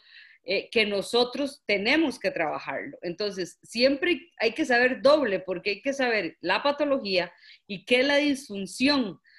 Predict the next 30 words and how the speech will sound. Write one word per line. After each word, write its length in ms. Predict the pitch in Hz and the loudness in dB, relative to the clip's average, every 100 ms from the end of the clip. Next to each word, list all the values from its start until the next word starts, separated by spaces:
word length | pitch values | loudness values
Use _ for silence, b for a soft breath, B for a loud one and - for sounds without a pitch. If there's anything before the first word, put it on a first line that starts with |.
| b | b
a 120 | 185 196 | -2 0
nivel 340 | 196 196 208 | 2 2 4
del 140 | 269 262 | 4 4
movimiento, 720 | 254 196 196 254 262 262 - | 2 0 0 2 2 -2 -8
porque 220 | 165 160 | -8 -4
al 60 | 175 | -4
final 260 | 175 185 208 | -2 -4 0
de, 100 | 254 | 0
eh, 420 | - - - - | 0 -10 -14 -14
de, 280 | 165 185 175 | -8 -6 -4
de 180 | 190 180 | -4 -4
cuentas 340 | 202 226 262 269 | 0 0 2 0
nosotros 640 | 247 220 220 262 269 - _ _ | 0 -6 -4 -4 -6 -8 _ _
somos 340 | - 226 254 | -4 -2 0
ingenieros 540 | 247 202 190 202 214 185 | 0 -2 -2 -2 -2 -2
del 160 | 190 | -4
movimiento. 760 | 180 165 175 277 339 - 151 - B B | -2 -2 0 0 0 -4 -6 -6 B B
Si 180 | _ 208 | _ -2
el 80 | 196 | 2
esfínter 520 | 185 190 240 247 262 | 2 0 -2 2 4
anal 300 | 233 226 226 | 4 2 0
no 80 | 226 | -4
cierra, 480 | 226 226 226 175 156 | 0 2 2 0 -4
si 140 | 180 | -6
el 100 | 185 | -6
esfínter 440 | 190 226 220 247 226 | -6 -6 -4 -4 -2
uretral 420 | 202 202 214 214 | -6 -2 -2 -2
no 100 | 214 | -8
funciona, 760 | 208 208 - 220 220 196 151 B B B _ | -10 -12 -6 -4 -2 -2 -4 B B B _
eh, 680 | 185 190 190 190 190 185 | -2 0 0 0 -2 -4